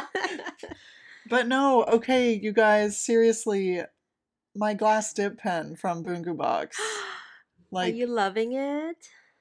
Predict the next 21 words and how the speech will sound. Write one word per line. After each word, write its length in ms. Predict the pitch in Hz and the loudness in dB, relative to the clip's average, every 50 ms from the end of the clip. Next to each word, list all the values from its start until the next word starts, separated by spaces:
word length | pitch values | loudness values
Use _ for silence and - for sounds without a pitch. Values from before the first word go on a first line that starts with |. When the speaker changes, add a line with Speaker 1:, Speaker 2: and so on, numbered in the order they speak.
| _ _ _ _ _ _ _ _ _ _ _ _ _ - | _ _ _ _ _ _ _ _ _ _ _ _ _ -8
Speaker 2:
like, 220 | 185 185 180 165 - | -6 -6 -6 -6 -6
can 180 | - 220 214 | -4 -2 0
you 100 | 226 233 | 0 0
see, 440 | 233 - - - 240 247 254 254 247 - | 0 -2 -2 -2 0 0 0 -2 -2 -4
you, 200 | - 202 214 214 208 | -4 -4 -6 -6 -4
can 160 | - 247 233 | -2 -2 0
you 100 | 254 254 | 0 0
see 220 | 233 - - 262 | 0 0 0 0
this 240 | 277 277 277 - - | 0 0 0 0 0
little, 260 | 208 220 226 247 233 | -2 0 0 2 2
like, 240 | 214 220 208 190 - | 4 4 4 4 2
sphere 720 | - - - - - - - 175 170 185 196 208 220 226 | 0 -2 -4 -4 -6 -4 -2 0 2 2 4 4 4 2
thing 400 | 226 - - 220 214 220 226 220 | 2 2 0 2 2 2 0 0
in 140 | 220 202 185 | -2 -2 -2
the 80 | 180 | -4
middle 500 | 175 170 165 165 165 180 190 196 196 196 | -4 -4 -2 -2 -2 0 0 2 2 2
of 320 | 190 185 175 175 170 170 - | 2 2 2 0 -2 -4 -4
the 280 | - 170 165 156 170 180 - | -2 -2 -2 -2 -4 -6 -4
section 600 | - - - - - - - - - 190 185 185 | -2 -2 0 0 -2 -2 -2 -2 -2 -2 0 0
of 180 | 190 190 185 | 0 0 0
it? 320 | 208 208 208 214 - - | 2 2 2 0 0 -4